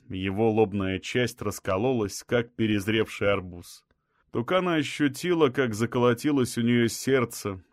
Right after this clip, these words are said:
Некоторое время она не могла сделать вдох. Внезапно она осознала, что трое из четырех принудителей нагнали ее и теперь медленно приближаются, целясь в лежащего на земле человека из своего оружия,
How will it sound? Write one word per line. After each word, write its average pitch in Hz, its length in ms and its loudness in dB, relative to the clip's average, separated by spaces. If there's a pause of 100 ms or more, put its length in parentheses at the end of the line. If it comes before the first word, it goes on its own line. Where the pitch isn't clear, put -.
(120)
Некоторое 95 640 -4
время 110 380 0
она 98 160 -2
не 95 140 -4
могла 98 440 0
сделать 98 500 -2
вдох. 90 540 -8 (1040)
Внезапно 101 640 0
она 98 200 -4
осознала, 101 680 -2 (460)
что - 220 0
трое 143 380 2
из 120 60 0
четырех 139 440 0
принудителей 123 840 0
нагнали 120 720 0
ее 117 460 2 (160)
и 98 100 -6
теперь 117 300 0
медленно 123 440 2
приближаются, 113 920 0 (360)
целясь 170 440 0
в 117 40 -2
лежащего 127 640 2
на 120 100 2
земле 120 340 2
человека 123 640 0
из 117 200 0
своего 117 500 2
оружия, 117 560 2